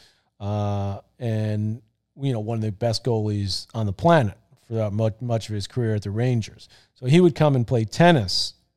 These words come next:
in the off season just for fun to keep himself in shape. I've been playing with him the last couple months, and little did I know that he was being tested for various heart issues. He never said a word to me. I mean, we're not that close, but,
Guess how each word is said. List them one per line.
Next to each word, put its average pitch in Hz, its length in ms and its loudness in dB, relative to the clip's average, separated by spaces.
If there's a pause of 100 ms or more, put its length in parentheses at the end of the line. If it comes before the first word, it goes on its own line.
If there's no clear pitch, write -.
(400)
in 117 140 0
the 120 100 0
off 143 220 8
season 110 500 -4
just 123 220 -4
for 107 120 -6
fun 135 320 0
to 113 60 0
keep 123 160 -4
himself 117 240 -2
in 98 60 -6
shape. 151 180 0
I've 147 100 8
been 151 120 6
playing 180 300 8
with 123 140 4
him 120 60 2
the 120 80 0
last 127 300 2
couple 113 220 0
months, 127 520 2 (720)
and 117 640 0 (120)
little 165 300 4
did 139 160 2
I 120 140 2
know 143 340 8
that 113 240 -2
he 127 160 0
was 123 160 -4
being 127 300 -2
tested 127 480 0
for 117 100 -8
various 117 480 -2
heart 160 300 6
issues. 104 360 -2
He 113 60 -2
never 127 220 2
said 120 180 0
a 117 60 -2
word 131 320 0
to 113 80 -2
me. 110 420 -2
I 127 60 -10
mean, 107 260 -6
we're 113 120 -2
not 110 240 -2
that 107 320 -10
close, 113 420 0
but, 98 220 -8